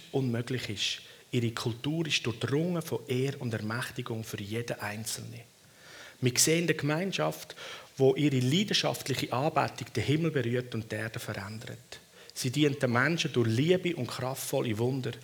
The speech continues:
damit Menschen auf der ganzen Erde Gott die Anerkennung und die Ehre geben. Wir sehen eine Gemeinschaft,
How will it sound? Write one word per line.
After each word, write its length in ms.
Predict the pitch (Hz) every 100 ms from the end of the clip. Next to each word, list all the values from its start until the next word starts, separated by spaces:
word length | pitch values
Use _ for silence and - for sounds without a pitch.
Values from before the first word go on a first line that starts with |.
| - - -
damit 280 | 131 120 120
Menschen 400 | 117 131 143 120
auf 120 | -
der 120 | 107
ganzen 560 | - 131 175 208 - 180
Erde 380 | 127 123 127 123
Gott 460 | - 131 - - -
die 60 | 117
Anerkennung 580 | 110 104 - 110 120 117
und 220 | 104 -
die 60 |
Ehre 160 | 101 104
geben. 160 | 110 101 - - - - - - - - - - - - - _ _ _ _ _ _ _ _ _ _ _ _ _ _ _
Wir 100 | 120 -
sehen 280 | 139 127 123
eine 100 | 113
Gemeinschaft, 920 | 117 127 160 180 123 127 - -